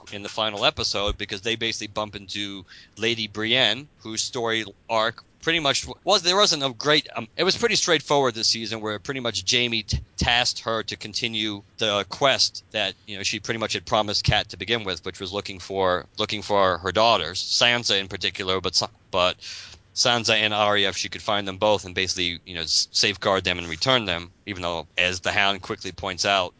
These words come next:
<laughs> when Brienne and the Hound square off, is like, "Where are you gonna take her to? There's, there's no place safe," and basically every relative that she has, pretty much is, that they know of, is dead. So, but Lady Brienne is tasked by Jaime to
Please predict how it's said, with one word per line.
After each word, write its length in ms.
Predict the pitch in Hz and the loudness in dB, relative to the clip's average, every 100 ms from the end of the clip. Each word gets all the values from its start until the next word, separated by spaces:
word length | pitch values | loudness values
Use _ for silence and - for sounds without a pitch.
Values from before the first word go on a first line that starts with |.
| - | -18
<laughs> 160 | - | -4
when 160 | - 131 | -2 -2
Brienne 360 | 120 117 113 113 | -2 0 2 0
and 100 | 107 | -2
the 80 | |
Hound 240 | 110 117 107 | 0 0 -2
square 280 | - 110 110 | -4 0 2
off, 180 | 120 | 2
is 100 | 110 | 0
like, 140 | 101 101 - | -6 -8 -12
"Where 220 | 104 135 147 | 0 2 4
are 40 | |
you 80 | 139 | 2
gonna 160 | 135 | -2
take 260 | 117 143 - | -2 -2 -2
her 60 | 104 | -8
to? 200 | 95 87 _ - | -10 -12 _ -6
There's, 160 | 113 | -4
there's 200 | 117 123 | -2 0
no 120 | 147 143 | 0 0
place 260 | - 127 | 2 0
safe," 300 | - 131 120 | 2 -2 -2
and 100 | 110 | -4
basically 340 | 131 135 123 - | -4 -4 -6 -2
every 220 | 127 135 127 | -2 -2 0
relative 400 | 127 127 - 131 | 0 0 -2 -2
that 120 | 120 110 | -2 -4
she 240 | - - 120 | -8 -8 2
has, 440 | 143 131 123 - - | 4 4 0 -8 -6
pretty 160 | 180 156 | -4 -4
much 140 | 135 | -6
is, 100 | 120 _ - | -12 _ -6
that 140 | 139 | -2
they 100 | 127 | 2
know 280 | 135 160 135 | 4 6 4
of, 120 | 117 | 2
is 140 | 110 | -6
dead. 280 | 127 160 113 - | 2 4 4 0
So, 1000 | - - - - - - - _ - 110 | 2 4 2 0 -10 -18 -20 _ -4 0
but 140 | 117 | 2
Lady 220 | 123 135 | 2 0
Brienne 580 | 120 123 123 120 117 110 - - | 0 0 2 2 0 -8 -16 -12
is 160 | 107 - | -6 0
tasked 360 | 123 117 - | 2 2 0
by 120 | 104 101 | -6 -2
Jaime 440 | 127 127 127 127 117 | 2 2 0 -6 -10
to 480 | - 107 104 95 95 | -12 -10 -10 -12 -14